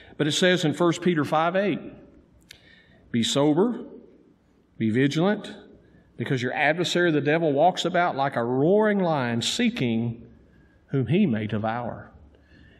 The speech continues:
And that is his mission, I believe. His main mission is to de-, kill, to steal, and to destroy you as a Christian.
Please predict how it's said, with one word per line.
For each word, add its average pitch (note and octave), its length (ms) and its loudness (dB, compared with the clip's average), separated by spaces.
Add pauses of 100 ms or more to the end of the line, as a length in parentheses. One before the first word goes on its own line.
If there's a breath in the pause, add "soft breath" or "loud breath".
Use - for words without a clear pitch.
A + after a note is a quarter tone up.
(100)
And A2 140 -2
that F3+ 160 4
is C#3+ 240 2
his D#3+ 480 0
mission, C3+ 480 0
I D3 160 0
believe. A#2+ 420 -2
His C3 180 -2
main D3 340 0
mission A2+ 560 -4 (400 loud breath)
is B2+ 180 -4
to B2+ 160 -2
de-, A2 220 -6
kill, D#3 360 0
to C3+ 160 -4
steal, C#3+ 380 -2
and B2+ 100 0
to B2+ 60 -2
destroy A2 720 -4 (520 loud breath)
you A2+ 560 -2 (340 loud breath)
as A2+ 220 -6
a - 20 -4
Christian. F#2 600 -8